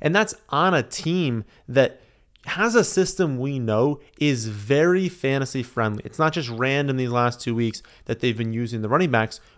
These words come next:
We know that Sean Payton loves using his running backs and has systems that produce a lot of fantasy points for those running backs. So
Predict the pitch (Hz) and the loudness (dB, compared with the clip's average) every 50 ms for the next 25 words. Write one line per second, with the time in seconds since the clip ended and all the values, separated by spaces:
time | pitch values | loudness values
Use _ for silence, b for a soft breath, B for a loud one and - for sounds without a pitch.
0 | b b - 120 196 233 226 214 220 220 190 170 - - 175 170 160 151 160 165 | b b -4 -2 0 2 4 4 4 4 4 2 2 2 2 2 2 2 -2 -2
1 | 156 156 135 117 110 107 107 110 120 135 156 160 147 127 123 135 143 127 127 113 | -2 -2 -2 -2 -2 -2 2 4 6 8 8 6 4 2 -2 -2 -2 -2 -4 -6
2 | 113 107 98 131 156 170 170 160 160 156 151 147 - - b b b b - 123 | -6 -4 0 0 0 2 2 2 2 2 2 0 -2 -8 b b b b -4 -4
3 | 113 135 139 143 147 139 - - 143 - - - 139 135 127 120 b b b b | -2 -2 -2 -2 -2 -2 -2 -4 -4 -4 -2 -2 -2 -2 -4 -6 b b b b
4 | - 135 - - - 139 139 165 160 - - - 143 117 110 120 143 151 151 151 | -4 -4 -2 -2 -4 -2 0 0 0 -2 -2 -2 0 2 4 6 6 6 4 4
5 | - 214 226 226 208 - - 151 - - 135 131 131 127 - b b b b b | 4 4 4 6 4 4 0 -2 -2 0 2 2 0 0 -4 b b b b b
6 | b 139 143 143 139 131 110 120 110 107 101 104 101 101 - - 123 110 - | b 4 4 6 6 4 4 2 0 -2 -2 -6 -8 -4 0 2 2 2 2